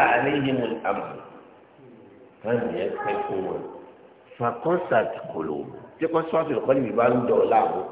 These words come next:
òfin fẹ́ ṣe é nìyẹn. Kì í ṣe eré o, kì í ṣe pé o. Sọ ara rẹ ti kán. Tí wọ́n ti rí pé ẹ̀mí rẹ̀ sáà máa ń le,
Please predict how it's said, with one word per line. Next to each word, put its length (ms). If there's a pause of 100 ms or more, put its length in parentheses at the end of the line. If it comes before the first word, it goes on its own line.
(160)
òfin 260
fẹ́ 180
ṣe 180
é 120
nìyẹn. 280 (880)
Kì 120
í 100
ṣe 100
eré 160
o, 120
kì 80
í 120
ṣe 100
pé 180
o. 120 (640)
Sọ 180
ara 280
rẹ 100
ti 140
kán. 240 (840)
Tí 120
wọ́n 160
ti 80
rí 100
pé 160 (200)
ẹ̀mí 240
rẹ̀ 160
sáà 180
máa 180
ń 120
le, 80